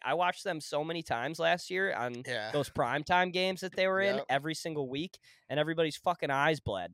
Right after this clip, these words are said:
Speaker 1: Russell Wilson couldn't do anything. Not that, like,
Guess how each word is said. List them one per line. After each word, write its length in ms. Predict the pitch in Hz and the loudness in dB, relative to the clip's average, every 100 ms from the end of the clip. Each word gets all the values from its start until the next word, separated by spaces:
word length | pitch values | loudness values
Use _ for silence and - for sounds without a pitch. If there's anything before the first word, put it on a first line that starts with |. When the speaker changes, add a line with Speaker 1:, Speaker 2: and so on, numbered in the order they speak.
| _ - | _ -2
Speaker 1:
Russell 300 | 147 160 165 | -2 0 0
Wilson 300 | 160 156 151 | -2 -2 -4
couldn't 260 | 160 147 | -4 -4
do 140 | 156 139 | -4 -2
anything. 420 | 104 98 95 143 _ _ _ _ | -4 -6 -10 -12 _ _ _ _
Not 220 | 170 233 | 2 2
that, 120 | 214 190 | 2 2
like, 360 | 180 160 - | 2 0 -6